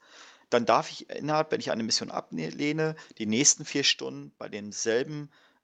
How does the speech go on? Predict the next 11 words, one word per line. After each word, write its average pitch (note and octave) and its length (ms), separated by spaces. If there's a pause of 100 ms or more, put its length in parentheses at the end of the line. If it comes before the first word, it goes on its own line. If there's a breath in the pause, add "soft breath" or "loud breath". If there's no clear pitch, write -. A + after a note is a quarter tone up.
(120)
Agenten B2 640
nicht - 220
noch B2 180
mal - 80
eine A#2 160
Mission G2+ 380
ablehnen. D#3 500
Wenn B2 100
ich C3 120
das - 240
tue, A3+ 440